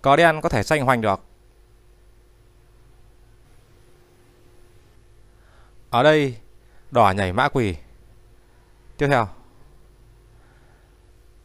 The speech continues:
Đen hoành xe cánh trái. Đổi lại, như đen nhảy mã trong cánh trái. Tiếp theo. Cờ đỏ có cơ hội mở rộng nước tiên.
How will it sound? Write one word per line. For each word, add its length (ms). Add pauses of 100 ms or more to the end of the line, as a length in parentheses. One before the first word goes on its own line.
(120)
Đen 320
hoành 240
xe 140
cánh 140
trái. 320 (3000)
Đổi 200
lại, 280 (320)
như 120
đen 260
nhảy 200
mã 160
trong 180
cánh 120
trái. 280 (1120)
Tiếp 100
theo. 180 (1900)
Cờ 140
đỏ 260
có 80
cơ 180
hội 240
mở 240
rộng 200
nước 120
tiên. 220